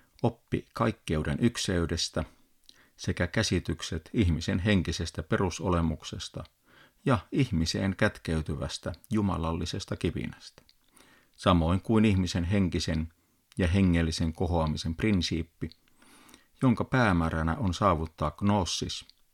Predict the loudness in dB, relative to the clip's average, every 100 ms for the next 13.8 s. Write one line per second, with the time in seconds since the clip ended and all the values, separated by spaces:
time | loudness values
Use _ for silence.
0 | _ _ _ _ _ -4 -4 0 2 2
1 | 2 -2 -2 -6 -8 -10 -16 -4 -2 -2
2 | -4 -4 -6 -4 -2 -2 -4 -4 0 2
3 | 2 0 -2 -6 -10 -10 -4 -2 -4 -6
4 | -8 -8 -10 -12 -14 -18 _ _ _ _
5 | _ _ _ _ _ _ -2 -2 0 0
6 | 2 2 0 _ -8 -8 -10 _ 0 2
7 | 2 0 0 2 2 0 -4 -6 -6 -10
8 | -12 -20 -20 _ _ _ -4 -4 -2 2
9 | 4 6 4 0 -2 -6 -6 -8 -2 0
10 | 0 -2 -8 -8 -12 -18 -20 -20 _ _
11 | _ _ _ _ _ _ _ _ _ _
12 | _ _ _ 4 6 6 4 4 4 2
13 | 2 2 2 -2 -4 -8 -12